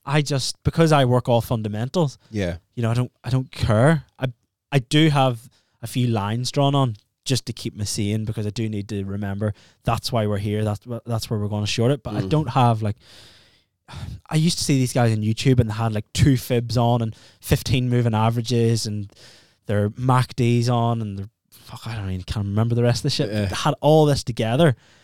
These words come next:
Speaker 1: And then they were saying that this is why I'm short. And, like, no, you've just enough indicators on there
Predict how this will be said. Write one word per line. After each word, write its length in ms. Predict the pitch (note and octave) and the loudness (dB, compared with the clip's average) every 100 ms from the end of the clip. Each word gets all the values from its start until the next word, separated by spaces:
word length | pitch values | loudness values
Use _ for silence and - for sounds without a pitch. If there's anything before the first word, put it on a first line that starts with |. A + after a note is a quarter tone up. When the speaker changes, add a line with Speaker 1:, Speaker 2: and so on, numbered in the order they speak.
| - _ _ | -20 _ _
Speaker 1:
And 120 | C3 | 2
then 140 | C#3 C#3+ | 4 4
they 60 | |
were 80 | B2+ | 2
saying 280 | - B2+ A#2 | 2 0 0
that 140 | A2+ | 0
this 220 | A2+ A#2 | 2 0
is 100 | B2 | 0
why 180 | G#2+ G#2+ | 2 2
I'm 220 | G2 G2 | 2 -2
short. 480 | G2 - A#2 C#3+ - - | -2 4 6 6 2 -2
And, 180 | A#2+ | 0
like, 160 | A2 G#2+ | 0 0
no, 140 | G#2+ G2+ | -2 0
you've 180 | G#2 | -2
just 200 | - - A#2+ | -4 -4 -4
enough 180 | G2+ | -6
indicators 500 | G#2+ G2 - A2 A2 | -6 -8 -4 -2 -2
on 200 | A2+ A2 | -4 -6
there 160 | A2+ G#2+ | -2 -2